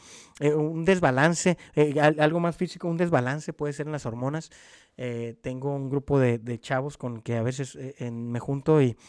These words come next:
les digo, "Muchachos, después de los cuarenta hay que estarnos checando ahí los, el testosterone, este, eh, a ver cómo andamos". Las mujeres, pues también después de cierta edad tienen todo lo de, este, eh, bueno,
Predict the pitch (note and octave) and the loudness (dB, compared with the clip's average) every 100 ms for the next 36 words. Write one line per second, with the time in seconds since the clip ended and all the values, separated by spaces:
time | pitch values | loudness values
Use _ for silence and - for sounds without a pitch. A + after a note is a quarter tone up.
0 | _ _ _ _ _ - C3+ C3 C3+ C3+ | _ _ _ _ _ -12 -4 0 0 0
1 | D#3+ D#3 D3+ B2 D3+ E3+ D3+ C#3+ D#3 D#3+ | -2 0 -2 0 0 0 0 0 0 -2
2 | D#3 D#3 D#3 D#3+ - - D3 D3 D3 D3 | -6 -6 -8 -10 -10 -10 -8 -6 -6 -8
3 | C3+ - C#3 B2 - - D#3 D#3+ D#3+ D#3+ | -10 -8 -8 -6 -8 2 2 2 0 0
4 | F#3 - - - - - _ C3 B2+ - | -2 -10 -20 -20 -20 -20 _ -6 -6 -4
5 | C3 B2+ C3+ C3 B2+ B2+ C#3+ D#3+ D#3 C#3 | 0 0 0 2 4 4 4 4 4 4
6 | C#3 E3+ G#3 F3 C#3+ C3 - D3+ E3+ F#3+ | 4 4 4 4 4 2 0 2 2 -2
7 | - C#3 - B2 B2 C#3+ E3+ D3+ D3 C#3+ | -8 -8 -8 -10 -8 -8 -8 -10 -10 -10
8 | C#3+ D3+ C#3+ C#3+ D3+ - C#3+ C#3+ C#3+ C#3 | -6 -8 -2 0 0 0 -2 -2 -4 -2
9 | C#3 C#3+ C3+ B2 A#2+ A2 - - - - | 0 2 2 2 0 -2 -16 -20 -20 -20
10 | - B2+ A#2 - B2+ A#2+ A2+ A2 G#2 G2 | -4 -4 -4 -4 -2 0 0 -2 -4 -10
11 | F2+ _ _ _ _ _ _ - - - | -20 _ _ _ _ _ _ -20 -16 -8
12 | C#3+ C#3 | -6 -6